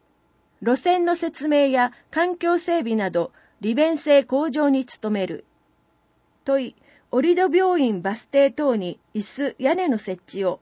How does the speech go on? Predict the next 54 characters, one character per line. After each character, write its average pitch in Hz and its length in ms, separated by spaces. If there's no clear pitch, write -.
答 240 300
え、 165 120
充 302 220
実 330 280
す - 120
る 285 100
よ 262 140
う 196 60
努 - 220
め 185 180
る。 143 140
問 254 200
い、 - 140
公 370 200
共 381 240
施 349 80
設 - 340
へ 220 100
の 180 120
乗 185 140
り 240 180
入 233 80
れ、 214 220
岩 277 180
崎 349 300
台 262 220
か 185 120
ら 180 120
か 208 140
ぐ 247 140
や 302 120
ま 277 160
へ 269 100
の 196 140
路 190 180
線 254 260
等、 233 320
要 320 260
望 339 220
が 294 220
多 330 180
い 339 60
路 202 180
線 202 300
は 190 200
す - 220
ぐ 262 160
検 277 360
討 262 160
す 226 120
べ 247 100
き 226 140
で 190 100
は。 175 180